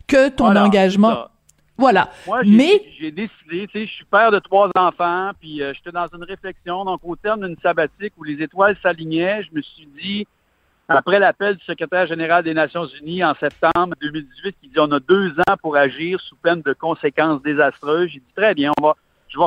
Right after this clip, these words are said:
Speaker 2: faire mon effort de guerre, là, je vais
Speaker 1: Mhm.
Speaker 2: mettre ma carrière de côté. » Je suis, tu sais, je suis privilégié, j'avais des revenus qui me venaient du cirque de Las Vegas. Euh, à l'époque, on était jeunes, on était fous. Et j'ai
Speaker 1: <laughs>
Speaker 2: décidé de, de, de, de, de sonner le tocsin, tu sais. Puis je pense que, euh, puis, euh,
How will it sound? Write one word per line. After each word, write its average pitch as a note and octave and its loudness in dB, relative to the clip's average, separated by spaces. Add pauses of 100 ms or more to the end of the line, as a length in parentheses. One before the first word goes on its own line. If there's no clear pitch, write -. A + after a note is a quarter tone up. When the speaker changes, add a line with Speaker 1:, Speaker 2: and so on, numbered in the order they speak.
Speaker 2:
faire A3 2
mon F3 0
effort E3 -2
de C#3 -4
guerre, C3+ -4
là, E3+ -6
je C3 -14
vais C#3+ 0
Speaker 1:
Mhm. A3 2
Speaker 2:
mettre B3+ 2
ma F3+ -4
carrière D#3 -6
de D3+ -8
côté. » C#3+ -14
Je - -18
suis, C3+ -20 (340)
tu D3 -14
sais, D#3+ -12
je - -14
suis - -20
privilégié, D3+ -2
j'avais C#3 0
des C#3 -2
revenus D3 0
qui C#3+ -12
me C#3 -6
venaient C#3+ 2
du - -20 (120)
cirque E3 2
de C3 2
Las C#3 0
Vegas. D3 0 (160)
Euh, C3+ 0 (260)
à C3+ 2
l'époque, E3+ -2
on D3 -12
était C#3+ -8
jeunes, E3+ -6
on D3 -8
était C#3+ -6
fous. G#3 -8 (360)
Et C4+ 4
j'ai C4 0
Speaker 1:
<laughs> - -2
Speaker 2:
décidé C4+ -2
de, D#3+ 0
de, D3 -6
de, D3 2
de, D#3 -4
de D3+ 2 (100)
sonner G#3 2
le G#3 -4
tocsin, A#2+ -4 (160)
tu F#3+ -6
sais. A3 -8
Puis - -16
je - -14
pense A#3+ 0 (100)
que, F#3+ 0 (400)
euh, G#2 -12
puis, - -12
euh, F3+ 2